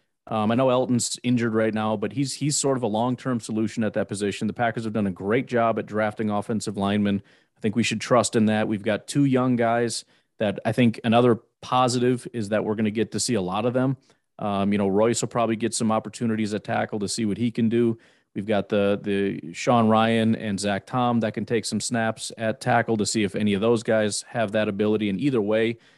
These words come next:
they're gonna be playing a lot of interior, and we're gonna see what they've got. And may, you know, we, we may find some stars there as well. So it's not doom and gloom. Look at some of the other teams that are out there and how horrible they've been,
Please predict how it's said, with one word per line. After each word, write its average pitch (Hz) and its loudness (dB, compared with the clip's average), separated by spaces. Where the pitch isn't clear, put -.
they're 117 0
gonna 117 2
be 110 0
playing 113 0
a 104 0
lot 107 0
of 98 -6
interior, 117 0
and 98 -2
we're 101 -2
gonna 110 -2
see 117 -4
what 107 0
they've 110 0
got. 107 0
And 92 -6
may, 117 4
you 123 4
know, 120 4
we, 127 4
we 123 2
may 131 4
find 127 0
some 110 -6
stars 117 0
there 113 2
as 101 -4
well. 104 0
So 98 -6
it's 139 2
not 143 6
doom 139 8
and 135 6
gloom. 120 6
Look 113 2
at - -2
some 139 0
of 127 2
the 127 2
other 123 0
teams 120 -2
that 113 0
are 110 0
out 110 0
there 113 -2
and 101 -4
how 110 -2
horrible 117 -2
they've 107 -2
been, 110 0